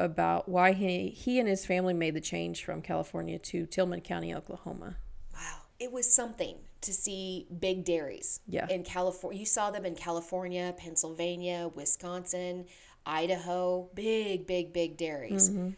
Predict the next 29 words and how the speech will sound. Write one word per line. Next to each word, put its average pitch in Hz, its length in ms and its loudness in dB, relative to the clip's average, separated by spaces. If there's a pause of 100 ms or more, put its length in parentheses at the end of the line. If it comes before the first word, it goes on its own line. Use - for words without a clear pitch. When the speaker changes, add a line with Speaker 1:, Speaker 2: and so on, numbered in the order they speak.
(180)
Speaker 2:
Um, 165 320 -8
because 233 720 2 (680)
it 208 160 -6
was 226 320 -2
easier 202 500 -4
to, 185 220 -2 (320)
it's - 240 -2
easier 233 300 -4
in 180 60 -4
a 175 60 0
dairy 170 500 0
to - 140 4
have 170 360 -6
larger 165 340 -4
number 156 280 -8
of 135 60 -8
cows, 170 640 -2
and, 143 340 -10
and 160 260 -10
that 160 180 0
way 170 100 0
you 165 160 -2
can 151 300 -10
plan 180 680 -4
on 160 200 -6
always 170 320 0
having 160 420 -8
some 156 300 -6
milk. - 340 -12